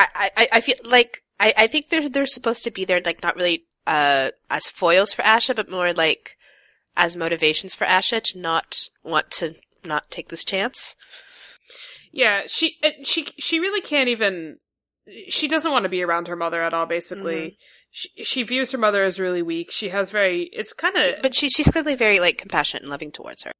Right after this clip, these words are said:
Speaker 2: Yeah, it's, it's complicated. It's like, it's
Speaker 1: Yeah, but
Speaker 2: everything
Speaker 1: she's,
Speaker 2: she
Speaker 1: she's definitely like, "I do not want this to happen to me."
Speaker 2: Yeah, it's like everything she doesn't wanna become.
Speaker 1: Mm-hmm.
Speaker 2: So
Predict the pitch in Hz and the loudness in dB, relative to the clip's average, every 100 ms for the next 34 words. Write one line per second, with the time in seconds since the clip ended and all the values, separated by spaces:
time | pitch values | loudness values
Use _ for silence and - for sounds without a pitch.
0 | _ _ _ - 311 202 262 269 302 - | _ _ _ 0 4 6 4 2 -2 0
1 | 285 240 185 175 151 151 180 - 233 196 | 2 0 0 -6 -6 -6 -8 -4 0 0
2 | 175 - _ _ - - 208 - 233 240 | -2 -16 _ _ -20 -6 0 0 2 2
3 | 220 262 - 277 214 214 214 190 170 - | 0 0 0 0 4 4 4 2 2 2
4 | - 160 - 151 135 131 - - 143 - | -4 -4 -6 -2 -2 -4 -8 -8 -6 -6
5 | - - 90 - _ - 247 202 220 269 | -8 -14 -14 -16 _ -6 0 2 2 2
6 | 262 254 302 330 - 214 202 226 202 190 | 4 2 0 -2 -2 0 -2 -2 -2 0
7 | 180 175 175 165 175 185 _ 190 175 175 | -2 -6 -4 -4 -4 -16 _ -18 -14 -14
8 | 170 _ - - 220 190 | -16 _ -6 0 2 2